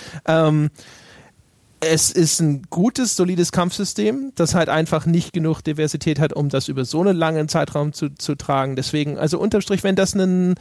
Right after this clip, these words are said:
zwanzig Stunden Spiel gewesen wäre, dann hätte ich's schon viel besser gefunden. Wenn das eine stärkere Story gehabt hätte, wär's ein richtig gutes Spiel gewesen.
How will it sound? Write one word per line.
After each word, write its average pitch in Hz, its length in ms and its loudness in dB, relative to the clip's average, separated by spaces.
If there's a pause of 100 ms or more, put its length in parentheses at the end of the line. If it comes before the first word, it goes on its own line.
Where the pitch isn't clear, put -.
(600)
zwanzig 214 720 0
Stunden 240 420 -4
Spiel 214 300 -6
gewesen 214 520 -2
wäre, 214 440 0 (680)
dann 170 220 4
hätte 175 220 2
ich's 170 100 -2
schon 170 160 0
viel 180 180 -4
besser 190 260 0
gefunden. 220 640 -8
Wenn 165 140 2
das 175 180 0
eine 156 400 0
stärkere 170 560 -2
Story 170 400 4
gehabt 151 340 0
hätte, 147 220 -2
wär's 143 240 0
ein 135 80 -4
richtig 131 520 -2
gutes 127 260 -16
Spiel - 220 -12
gewesen. - 560 -10